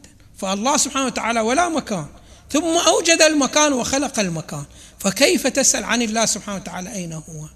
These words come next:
فلذلك لاحظوا أمير المؤمنين سلام الله عليه يقول: "الله سبحانه وتعالى هو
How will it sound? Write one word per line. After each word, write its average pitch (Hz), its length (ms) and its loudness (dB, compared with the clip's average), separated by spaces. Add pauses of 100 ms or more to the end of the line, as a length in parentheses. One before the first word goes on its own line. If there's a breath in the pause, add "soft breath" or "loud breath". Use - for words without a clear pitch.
(520 soft breath)
فلذلك 190 460 -2
لاحظوا 202 280 -2
أمير 196 120 -2
المؤمنين 180 180 -2
سلام 175 340 -4
الله 165 160 -8
عليه 160 280 -8
يقول: 196 320 -6
"الله 185 320 -4
سبحانه 214 340 -4
وتعالى 202 520 -6
هو 214 300 -4